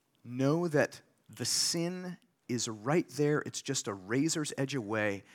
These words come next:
David knows that you and I lay on our beds thinking about all the nasty things that people said to us today, and we think up zingers one by one. Oh, like, there was actually an entire episode of Seinfeld dedicated to this, of George trying to come up with the perfect comeback. I don't know if you guys ever saw this one.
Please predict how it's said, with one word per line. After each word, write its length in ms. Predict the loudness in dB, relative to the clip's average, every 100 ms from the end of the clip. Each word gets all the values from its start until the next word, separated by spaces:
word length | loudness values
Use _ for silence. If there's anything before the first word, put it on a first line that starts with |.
| -20 -20 2
David 360 | 6 6 4 -2
knows 320 | -2 0 -2
that 100 | -2
you 220 | -2 -2
and 120 | 2
I 360 | 4 4 2 -2
lay 240 | 0 2
on 80 | 2
our 140 | 2 2
beds 560 | 2 0 -2 -4 -8 -10 _
thinking 320 | -6 -4 -4
about 180 | 0 2
all 120 | 2
the 100 | 0
nasty 540 | 2 4 4 2 -2
things 240 | -4 -6 -6
that 120 | -6
people 220 | -6 -6
said 180 | -4 -2
to 100 | -2
us 140 | -4
today, 360 | -4 -4 -4 -4
and 120 | -8 -8
we 100 | -6
think 260 | -6 0
up 120 | 0
zingers 640 | 0 2 2 2 -2 -4 -4
one 200 | -6 -2
by 140 | -4
one. 340 | -4 -8 -10 -12 -20 -4
Oh, 240 | 2 2 2
like, 300 | -4 -6 -20 -20 -20 _
there 100 | -4
was 100 | 4
actually 420 | 4 4 2 0 0
an 80 |
entire 340 | -4 0 2 2
episode 280 | 2 -6 0
of 60 |
Seinfeld 540 | 0 2 -2 -2 -2 0
dedicated 440 | -2 -2 -6 -8
to 60 | -8
this, 340 | -6 -6 -6 -10 -6 -4
of 140 | -2
George 360 | 4 4 4 0
trying 200 | 0 -2
to 60 |
come 140 | 0 0
up 80 |
with 80 | -2
the 60 | -4
perfect 340 | -4 -4 -8
comeback. 440 | -6 -2 0 -2 -6
I 40 | -10
don't 80 |
know 40 | -8
if 60 |
you 60 | -8
guys 140 | -6
ever 140 | -6 -8
saw 180 | -8 -8
this 220 | -10
one. 120 | -14